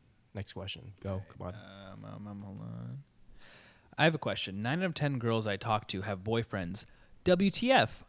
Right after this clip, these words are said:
Speaker 2: I must be doing something wrong, and some of them have to be lying. Any advice would be appreciated.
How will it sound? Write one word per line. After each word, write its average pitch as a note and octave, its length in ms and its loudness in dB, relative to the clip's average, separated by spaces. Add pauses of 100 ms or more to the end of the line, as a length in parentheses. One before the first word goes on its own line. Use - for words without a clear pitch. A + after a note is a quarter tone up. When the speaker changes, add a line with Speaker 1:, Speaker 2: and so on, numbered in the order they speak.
Speaker 2:
I D3 80 2
must E3 220 6
be D#3 80 6
doing D#3 160 8
something D3 340 4
wrong, A#2 280 4
and A#2 100 2
some C#3+ 140 4
of C3+ 140 4
them A#2 160 6
have C3+ 320 4
to - 80 -10
be F#2+ 80 -4
lying. F#2+ 360 -2 (120)
Any C#3+ 240 2
advice G#2+ 360 2
would G#2 80 -6
be G2 100 0
appreciated. - 760 -4